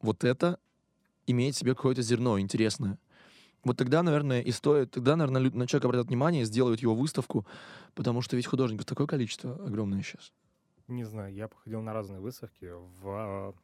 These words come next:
Speaker 2: разных странах, и есть четкое у меня убеждение, что это все надуманная какая-то история, потому что приходишь, из, а, рыб
Speaker 1: Да.
Speaker 2: сухих сделан крест православный. Вот была такая выставка,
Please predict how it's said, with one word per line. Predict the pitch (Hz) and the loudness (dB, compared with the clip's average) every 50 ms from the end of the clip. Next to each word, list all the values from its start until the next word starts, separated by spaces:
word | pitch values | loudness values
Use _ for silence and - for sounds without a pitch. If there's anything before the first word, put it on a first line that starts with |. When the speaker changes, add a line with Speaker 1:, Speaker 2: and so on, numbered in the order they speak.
| _ _ _ _ _ _ | _ _ _ _ _ _
Speaker 2:
разных | - 110 110 98 98 95 90 | -10 -10 -10 -10 -10 -14 -16
странах, | - - - 104 113 127 131 120 98 _ _ - | -16 -14 -12 -10 -8 -8 -8 -10 -12 _ _ -16
и | 113 | -14
есть | 101 98 87 85 110 123 113 - - _ _ _ _ | -12 -12 -10 -8 -8 -8 -8 -10 -18 _ _ _ _
четкое | - 131 120 - _ - 104 98 | -8 -8 -8 -8 _ -12 -10 -10
у | |
меня | 98 98 98 98 98 95 | -10 -10 -10 -10 -10 -10
убеждение, | 90 87 98 98 101 113 143 151 131 104 | -12 -12 -12 -12 -10 -10 -10 -8 -8 -10
что | 92 - - _ - 98 98 90 87 87 - | -12 -14 -16 _ -10 -10 -10 -10 -12 -12 -10
это | 123 120 - 101 92 | -12 -10 -10 -10 -14
все | - - - - - 98 98 98 98 | -14 -16 -18 -14 -10 -10 -8 -8 -10
надуманная | 98 98 98 98 98 98 98 110 101 98 98 90 87 | -10 -10 -10 -12 -12 -12 -10 -10 -8 -8 -10 -12 -14
какая-то | _ _ - 98 90 - - 98 | _ _ -16 -14 -14 -14 -16 -18
история, | - - - 147 147 147 | -16 -12 -10 -10 -8 -8
потому | 113 - 98 98 98 | -8 -8 -8 -8 -8
что | - - 101 | -10 -12 -14
приходишь, | - 110 104 - 160 165 160 - _ _ _ _ _ _ _ _ _ _ _ _ _ _ _ - | -12 -10 -6 -4 -4 -4 -4 -8 _ _ _ _ _ _ _ _ _ _ _ _ _ _ _ -4
из, | 147 135 127 110 113 135 - - - | -4 -4 -4 -4 -8 -10 -12 -12 -8
а, | - 123 123 113 110 110 110 104 95 - _ - | -6 -4 -4 -2 -2 -4 -4 -6 -6 -10 _ -12
рыб | 120 120 120 147 190 196 _ _ _ _ _ _ _ _ _ _ _ _ _ _ _ - | -8 -4 -4 -4 -4 -6 _ _ _ _ _ _ _ _ _ _ _ _ _ _ _ -8
Speaker 1:
Да. | 123 113 107 | -4 -2 -2
Speaker 2:
сухих | 98 87 - 110 95 - _ _ _ _ _ _ _ _ _ _ _ _ - | -2 -2 -4 -6 -6 -8 _ _ _ _ _ _ _ _ _ _ _ _ -18
сделан | 104 95 92 107 131 160 175 170 151 135 120 _ _ | -18 -14 -8 -6 -4 -4 -4 -4 -6 -8 -12 _ _
крест | - 110 110 101 90 82 - _ _ _ _ _ _ - | -10 -8 -6 -6 -8 -10 -16 _ _ _ _ _ _ -12
православный. | 101 98 98 92 - - - 98 90 87 87 92 98 - _ _ _ _ _ _ _ _ _ _ _ - | -10 -10 -10 -10 -12 -14 -14 -14 -14 -14 -16 -20 -20 -20 _ _ _ _ _ _ _ _ _ _ _ -12
Вот | 98 98 - _ | -12 -12 -12 _
была | - 101 104 110 101 87 | -14 -10 -8 -8 -8 -8
такая | - _ - - 98 | -10 _ -14 -10 -10
выставка, | 139 175 160 - - - _ | -8 -10 -10 -12 -20 -20 _